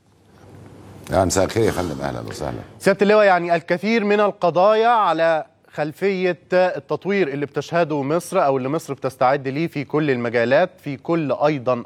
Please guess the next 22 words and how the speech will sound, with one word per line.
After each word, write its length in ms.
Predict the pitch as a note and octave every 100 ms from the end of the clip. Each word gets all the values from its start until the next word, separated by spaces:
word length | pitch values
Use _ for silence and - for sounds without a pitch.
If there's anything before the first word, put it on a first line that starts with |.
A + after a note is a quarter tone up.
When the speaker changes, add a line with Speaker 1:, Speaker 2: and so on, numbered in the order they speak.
| C3
Speaker 2:
المحافظات. 800 | B2+ A#2 A#2 - A#2 E3 C#3 A#2+
هناك 200 | C#3+ B2
بعض 260 | C#3+ C3
الظواهر 340 | A2+ A#2+ C#3 A#2+
السلبية 520 | - A2+ A2 C#3 C3+
اللي 320 | A#2+ A#2+ A#2+
تفشت 520 | - A2+ C#3 - A#2+
وظهرت 400 | A2 C3 C3 A2
في 120 | A#2+
مصر 300 | A#2 C#3 -
في 60 | A2+
الثلاث 340 | G#2+ B2+ A2+
سنين 360 | A#2 B2 D3+ A#2+ - - - -
اللي 160 | C3
فاتوا، 440 | C3+ D#3+ D#3+ D#3 D3 - _ -
التعدي 440 | C#3 D#3+ D#3+ D3
على 160 | C#3 C3
الأراضي 360 | A#2+ C3+ D3 B2
الزراعية، 840 | A2 A#2+ A2+ A2+ D#3+ E3 D#3 C#3
الإشغالات 640 | A2+ A2 G#2+ A#2 C3 C#3+ A#2
على 300 | B2 A#2+ G#2+
الطريق، 500 | - A2+ D#3+ F3+